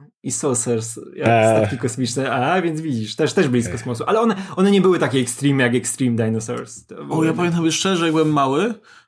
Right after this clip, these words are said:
Speaker 3: oglądałem kreskówkę Sok z Żuka i ona była zajebista. I
Speaker 1: Była super.
Speaker 3: jakoś bardzo długo o niej zapomniałem, a potem nagle coś mnie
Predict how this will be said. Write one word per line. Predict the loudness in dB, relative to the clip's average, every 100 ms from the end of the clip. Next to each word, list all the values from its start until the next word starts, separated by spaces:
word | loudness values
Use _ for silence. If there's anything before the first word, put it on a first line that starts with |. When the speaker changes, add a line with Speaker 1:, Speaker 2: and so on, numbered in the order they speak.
| _
Speaker 3:
oglądałem | -2 0 0
kreskówkę | -2 -2 -2 -2
Sok | -2 0
z |
Żuka | 0 0 0
i | -2
ona | -4
była | -4 -2
zajebista. | -2 -2 -4 -6 -8
I | -6 -2
Speaker 1:
Była | 2
super. | 2 2 0 0 0
Speaker 3:
jakoś | 0 -2 -2 -4
bardzo | -2 0 2
długo | 2 2 4 2
o |
niej | 2 0
zapomniałem, | -2 -2 2 2 2 0
a | -2
potem | -2 -4 -4
nagle | -2 -2 0
coś | -2 -4
mnie | -2 -4